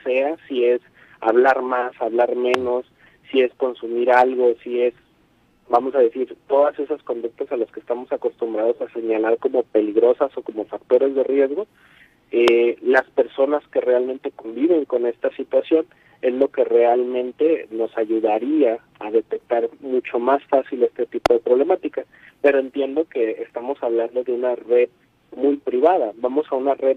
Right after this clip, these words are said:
más grupal. Mientras las escuelas, vamos a, a, a cuestiones de adolescentes, si las escuelas se, se enfocan en generar grupos, grupos que sean unidos, grupos que realmente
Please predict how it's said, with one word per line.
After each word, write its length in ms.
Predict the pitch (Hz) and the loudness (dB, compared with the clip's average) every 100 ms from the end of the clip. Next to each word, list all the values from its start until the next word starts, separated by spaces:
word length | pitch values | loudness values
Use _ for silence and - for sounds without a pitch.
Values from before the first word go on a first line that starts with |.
| - | -2
más 300 | 127 127 123 131 | -6 -2 -2 0
grupal. 440 | 127 - 185 180 - _ _ _ _ _ | -2 2 0 0 -8 _ _ _ _ _
Mientras 400 | 135 127 120 123 | -2 -2 0 0
las 180 | 120 131 | 0 -2
escuelas, 500 | 117 - 151 156 151 | -6 2 2 2 0
vamos 240 | 131 127 | -4 -4
a, 140 | 123 104 | -10 -10
a, 120 | 98 92 104 | -12 -14 -14
a 40 | - | -12
cuestiones 420 | 117 - 123 131 | -10 -6 -6 0
de 60 | |
adolescentes, 580 | 120 113 113 139 143 190 - _ - _ _ | 0 0 -2 -6 -4 -8 -10 _ -20 _ _
si 100 | 143 | -2
las 180 | 135 135 | 0 -2
escuelas 440 | - - 143 170 - | -4 0 2 0 -2
se, 340 | 131 113 110 - | 0 0 -2 -8
se 80 | 127 | -8
enfocan 640 | 120 - - 147 - 117 117 - - _ _ _ | -8 -2 0 0 -2 -6 -6 -14 -20 _ _ _
en 420 | 117 120 120 120 120 | -2 2 2 0 0
generar 480 | 135 127 131 139 139 | 0 2 4 2 2
grupos, 760 | 143 165 - - 117 127 _ _ - | 4 4 4 -2 -4 -4 _ _ -8
grupos 340 | 139 151 180 175 | -2 -2 -2 -4
que 120 | 139 | -8
sean 220 | - 131 131 | -4 -2 -2
unidos, 540 | 131 139 143 135 131 | -2 0 4 4 2
grupos 340 | 135 139 165 - | -6 -4 -4 -2
que 120 | 127 | 0
realmente 540 | 120 123 131 135 143 | 2 2 0 -4 -8